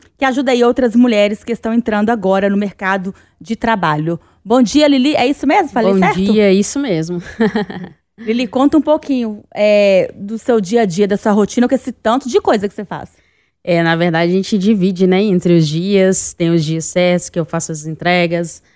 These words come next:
Speaker 2: À noite eu me dedico mais ao trabalho como motorista de aplicativo, né? Onde eu consigo também tá dando atenção a essas,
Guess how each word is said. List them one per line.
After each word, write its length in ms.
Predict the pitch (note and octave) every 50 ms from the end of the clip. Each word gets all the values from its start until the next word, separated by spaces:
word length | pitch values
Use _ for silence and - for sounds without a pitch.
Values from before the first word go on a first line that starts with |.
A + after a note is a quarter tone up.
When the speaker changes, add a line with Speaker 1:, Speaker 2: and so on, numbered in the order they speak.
| _
Speaker 2:
À 140 | _ E3 F3
noite 300 | F3+ F3 F3+ F#3 F3+ -
eu 40 | F3+
me 80 | F3 E3+
dedico 460 | D#3+ F3 F3 D3+ E3 E3+ E3 _ E3+
mais 300 | E3+ E3 E3 E3 E3 E3+
ao 80 | E3
trabalho 420 | D#3+ - E3+ E3 D#3+ D#3 D#3 D#3+ D#3+
como 160 | - E3 E3
motorista 400 | E3 E3 D#3 - E3 D#3 D#3+ D#3
de 80 | C#3+ E3
aplicativo, 720 | D#3 - D#3+ - D3+ D3 C#3+ - - F#3+ G3 F#3+ F3 F#3
né? 180 | F3+ F#3 G#3 A3 _ _ _ _ _
Onde 180 | F3+ F#3 F3+ G3
eu 60 | F#3+
consigo 500 | G3 G3 F#3+ F#3 - - A3 A3 A#3 A3
também 400 | - G#3 F#3 E3+ F3 F3 F#3 F#3+
tá 180 | F#3 - F3 E3+
dando 200 | D#3+ E3+ E3+ D#3+
atenção 560 | E3+ E3 - F3+ E3+ - - F3+ F3 F#3 F#3+
a 40 | F#3
essas, 380 | F3+ - - F3 E3 D#3 -